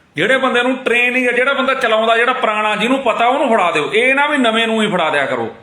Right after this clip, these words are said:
ਹਾਦਸੇ ਵਾਪਰਦੇ ਆ ਪਿੰਡਾਂ ਦੇ ਵਿੱਚ, ਸ਼ਹਿਰਾਂ ਦੇ ਵਿੱਚ। ਇਹ ਗੱਲ ਨੂੰ ਤੁਸੀਂ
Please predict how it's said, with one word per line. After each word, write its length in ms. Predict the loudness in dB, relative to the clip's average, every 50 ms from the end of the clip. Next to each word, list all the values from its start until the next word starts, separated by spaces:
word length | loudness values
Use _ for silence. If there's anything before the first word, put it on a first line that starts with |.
| -6 -2
ਹਾਦਸੇ 360 | -2 0 -2 -2 -2 -2 -2
ਵਾਪਰਦੇ 460 | 0 0 -2 0 -2 -2 0 0 0
ਆ 40 | 0
ਪਿੰਡਾਂ 340 | 0 -2 -2 -2 -2 -2 -2
ਦੇ 80 | -2 -2
ਵਿੱਚ, 280 | -2 -4 -6 -6 -12 -18 -20 -20 _ _ _ _ _ _ _ _
ਸ਼ਹਿਰਾਂ 400 | -10 -4 -2 0 0 0 0 0
ਦੇ 120 | 0 0 0
ਵਿੱਚ। 280 | 0 -2 -4 -6 -8 -10 -12 -18 -20 -20 _ _ _ _ _ _ _ _ _ _ _ _ _ _ -6
ਇਹ 220 | -2 0 0 0
ਗੱਲ 180 | 0 0 0 0
ਨੂੰ 140 | 0 0 0
ਤੁਸੀਂ 500 | -2 0 0 0 0 0 -2 -4 -8